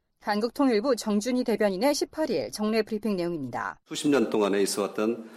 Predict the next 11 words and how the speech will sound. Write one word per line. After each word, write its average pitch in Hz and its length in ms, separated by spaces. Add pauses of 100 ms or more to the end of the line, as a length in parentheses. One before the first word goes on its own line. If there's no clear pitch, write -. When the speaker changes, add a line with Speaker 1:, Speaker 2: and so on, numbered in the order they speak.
(160)
Speaker 2:
자신들의 107 460
입장을 107 520 (400)
되풀이한 117 420
것입니다. 87 520 (160)
그리고 104 520 (520)
핵 - 240
포기와 147 340
관련된 110 600
여하한 120 340
언급도 113 460
없이 92 640